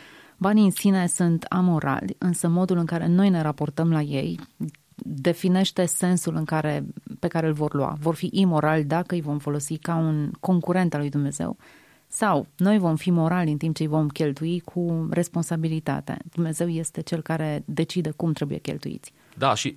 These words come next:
Speaker 2: poate că ar fi, ar fi important aici o subliniere, faptul că banii și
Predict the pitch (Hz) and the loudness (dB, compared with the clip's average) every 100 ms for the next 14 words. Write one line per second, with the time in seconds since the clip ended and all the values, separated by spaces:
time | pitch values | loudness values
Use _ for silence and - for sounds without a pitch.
0 | - 143 147 143 123 147 - 127 120 139 | -2 0 0 -2 -2 -2 -2 -2 0 0
1 | 127 113 165 165 151 143 123 123 110 113 | 0 -2 -2 0 -2 -2 -2 -2 0 0
2 | 135 127 - 151 151 131 - 127 120 - | 2 0 0 -2 0 0 2 2 2 -8
3 | - - 98 92 165 208 202 185 - - | -20 -16 -4 0 2 2 0 -2 -2 -2
4 | - - 135 131 123 | 0 2 2 2 0